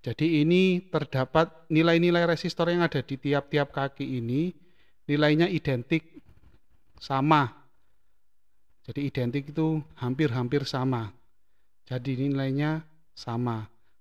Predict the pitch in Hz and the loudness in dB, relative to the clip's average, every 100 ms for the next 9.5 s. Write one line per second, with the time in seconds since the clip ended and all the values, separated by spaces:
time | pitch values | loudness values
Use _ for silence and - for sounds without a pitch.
0 | - 123 117 - 143 156 165 165 170 170 | -10 -8 -6 -2 0 -2 0 0 2 6
1 | 170 180 180 151 135 123 135 123 120 123 | 6 8 4 2 0 0 -2 -2 -4 -4
2 | 131 139 135 135 120 127 131 160 135 151 | -4 0 0 0 -2 -4 -2 -2 0 0
3 | 156 143 151 139 135 151 151 156 165 143 | 0 -6 -2 0 0 -2 -2 0 0 0
4 | 151 139 131 139 143 131 - - - - | -2 -4 -2 -4 -4 -6 -8 -18 -20 -6
5 | 160 147 147 - 170 185 175 139 123 120 | -4 -2 -2 -2 0 0 0 0 -2 -4
6 | 120 120 - 170 - - - - - - | -4 -4 2 2 2 -12 -20 -20 -20 -18
7 | - 135 147 139 147 147 147 147 165 185 | -2 2 2 2 0 2 2 4 4 4
8 | 180 - 165 160 - - - - - 151 | 0 0 0 0 -6 -20 -20 -10 0 2
9 | 143 143 170 175 170 | 4 6 6 4 -2